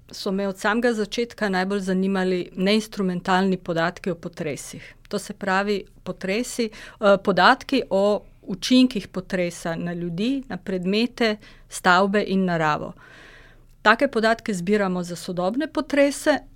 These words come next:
vsekakor pa tudi za potrese, ki so se zgodili davno prej, tudi v času, ko še ni bilo seizmoloških instrumentov. Ker, eh, edino, če poznamo našo preteklost, našo seizmično preteklost, lahko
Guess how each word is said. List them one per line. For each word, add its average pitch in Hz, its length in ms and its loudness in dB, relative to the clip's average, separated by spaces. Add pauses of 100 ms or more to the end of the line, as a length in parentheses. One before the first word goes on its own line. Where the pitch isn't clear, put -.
(120)
vsekakor 247 840 0
pa 202 120 -2
tudi 220 440 -2
za 196 140 -6
potrese, 202 520 -4
ki 214 140 -6
so 202 140 -8
se 190 160 -6
zgodili 196 760 0 (200)
davno 180 440 2
prej, 175 440 -2 (360)
tudi 220 420 0
v 202 220 -2
času, 185 460 2
ko 208 160 -8
še 220 180 -2
ni 220 140 4
bilo 190 300 2
seizmoloških 175 1120 -4
instrumentov. 170 840 -4 (600)
Ker, 196 300 2 (160)
eh, 196 160 2 (100)
edino, 220 400 0
če 269 160 -4
poznamo 196 760 2 (120)
našo 180 380 -4
preteklost, - 880 -8
našo 170 260 -6
seizmično 185 560 -4
preteklost, 240 800 -4
lahko 214 540 -2